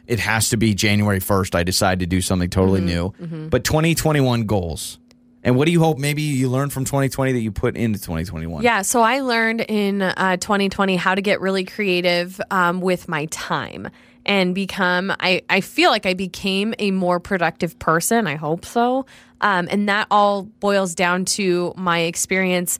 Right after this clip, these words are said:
Speaker 2: trying to work from home, do a radio show, do all the behind the scenes stuff that we have to do while having a, a to-, well, a baby at the time, baby on my lap,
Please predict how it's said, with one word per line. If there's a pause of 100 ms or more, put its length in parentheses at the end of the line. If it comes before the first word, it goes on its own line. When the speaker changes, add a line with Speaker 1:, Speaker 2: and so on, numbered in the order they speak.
(300)
Speaker 2:
trying
to
work
from
home, (380)
do
a
radio
show,
do
all
the
behind
the
scenes
stuff
that
we
have
to
do (300)
while
having
a, (100)
a
to-,
well,
a
baby
at
the
time,
baby
on
my
lap,